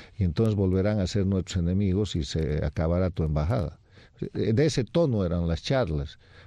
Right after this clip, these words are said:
porque él era el representante de una potencia que amenazaba con terrorismo y yo era el ministro encargado de la seguridad y la política nacional. Pero bueno, ese es el escenario y yo hasta ahora,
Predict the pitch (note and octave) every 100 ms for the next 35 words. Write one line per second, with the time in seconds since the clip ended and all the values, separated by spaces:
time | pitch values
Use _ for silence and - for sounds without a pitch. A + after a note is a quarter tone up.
0 | - - D#2+ E2 B2 G#2 A2 G#2 F2+ E2+
1 | F2 E2+ D#2 F2 E2 D#2+ G#2 G#2+ F2+ G#2+
2 | - - - - A2+ B2 - - F#2+ D3
3 | C#3 A#2+ - G#2 F2+ D#2+ E2 E2 E2 A2+
4 | A2 F#2 G2 - G#2+ A2+ A#2+ G#2 C#3 A#2
5 | A2+ G#2 F#2+ A2 G#2 G2+ F2 F2+ G2+ F#2+
6 | F2 - E2 E2+ F2 G2 E2 D#2+ E2+ E2+
7 | - D#2+ E2 D#2 D2+ A#2 B2+ D#3+ - -
8 | - - - - - B2 C#3 E3+ G3 C#3
9 | E3+ G3 D#3 E3 D3+ C#3 C#3 F#3+ F3 D3
10 | C3 C3 E3 F3+ - D#3+ D#3+ E3+ E3